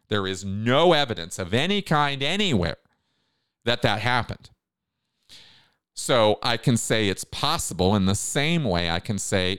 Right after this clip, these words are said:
it's possible there's a teapot circling Mars right now, right? Orbiting around Mars, right? But there isn't. Uh, 'cause, you know, the chances of that are so unlikely that it's, that, that it's ridiculous unless you can provide some evidence.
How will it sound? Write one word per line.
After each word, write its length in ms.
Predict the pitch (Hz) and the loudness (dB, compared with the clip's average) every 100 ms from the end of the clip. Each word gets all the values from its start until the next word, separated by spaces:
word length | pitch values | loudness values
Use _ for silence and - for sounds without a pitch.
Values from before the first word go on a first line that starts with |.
| - | -4
it's 240 | 104 - | -6 -6
possible 800 | - - - 127 160 - 82 82 | -12 -10 -4 -4 -4 -8 -6 -4
there's 220 | 107 101 | -2 -4
a 40 | 95 | -6
teapot 840 | - - 165 - - 82 98 - | -8 -6 -6 -6 -8 -6 -6 -8
circling 640 | - - 120 123 113 117 117 | -8 -4 -4 -4 -4 -4 -2
Mars 480 | 123 175 175 104 | 2 2 2 0
right 260 | 85 76 - | -2 -6 -6
now, 380 | 85 85 - - _ _ - - _ _ | -8 -8 -10 -16 _ _ -20 -20 _ _
right? 320 | - 90 113 131 | -2 0 0 2
Orbiting 480 | 117 120 117 117 113 | 4 4 2 0 0
around 420 | 110 107 110 110 | 0 2 2 4
Mars, 520 | 151 139 76 53 - | 4 4 2 -2 0
right? 260 | 98 101 - | 2 2 2
But 180 | 110 | 0
there 140 | 165 180 | 4 4
isn't. 320 | 202 135 - _ _ _ _ _ _ - | 4 2 -6 _ _ _ _ _ _ -2
Uh, 680 | 107 107 104 104 104 107 107 | 0 2 2 2 2 0 -2
'cause, 300 | - 131 110 - _ 165 | -2 -2 -4 -14 _ -8
you 100 | 127 | -2
know, 140 | 90 | 0
the 100 | 107 | 0
chances 420 | 127 104 95 104 | -2 -2 -4 -6
of 100 | 92 | -6
that 120 | 90 90 | -2 -2
are 80 | |
so 260 | 95 - 98 | -2 0 0
unlikely 600 | 82 82 78 80 98 110 | 0 -4 -6 -4 -4 -2
that 180 | 87 87 | 0 0
it's, 280 | 90 - - | -2 -6 -10
that, 360 | 104 85 80 | -4 -4 -4
that 160 | 85 80 | -2 -2
it's 160 | 87 | -2
ridiculous 480 | 131 135 165 78 73 | -2 -2 0 -2 0
unless 400 | 107 101 104 - | -2 -2 -2 -2
you 100 | 110 | -4
can 180 | 101 117 | -4 -6
provide 360 | 107 92 80 82 | -4 -4 -4 -8
some 160 | - | -6
evidence. 480 | 131 165 107 - - | -4 -4 -8 -14 -20